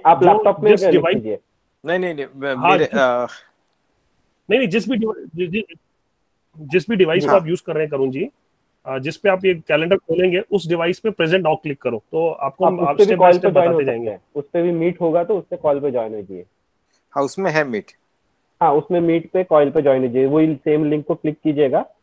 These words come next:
Speaker 1: तो आप meet पे
Speaker 3: वो
Speaker 1: आएंगे,
Speaker 3: उस पे
Speaker 1: Kailash जी
Speaker 3: मुझे
Speaker 1: आपको अलाउ कर
Speaker 3: वो,
Speaker 1: देंगे।
Speaker 3: नहीं, उस पे मेरे को WhatsApp पे लेना पड़ेगा, वो दूसरे group में हूँ मैं।
Speaker 1: तो मैं आपको meeting आईडी बोलता हूँ, आप meeting आईडी type कीजिए।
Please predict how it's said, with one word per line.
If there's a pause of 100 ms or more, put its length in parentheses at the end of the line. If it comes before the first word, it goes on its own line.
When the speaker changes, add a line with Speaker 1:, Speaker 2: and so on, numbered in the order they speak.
(180)
Speaker 1:
तो
आप
meet
पे
Speaker 3:
वो
Speaker 1:
आएंगे,
Speaker 3:
उस
पे
Speaker 1:
Kailash
जी
Speaker 3:
मुझे
Speaker 1:
आपको
अलाउ
कर
Speaker 3:
वो,
Speaker 1:
देंगे।
Speaker 3:
नहीं,
उस
पे
मेरे
को
WhatsApp
पे
लेना
पड़ेगा,
वो
दूसरे
group
में
हूँ
मैं। (260)
Speaker 1:
तो
मैं
आपको
meeting
आईडी
बोलता
हूँ,
आप
meeting
आईडी
type
कीजिए।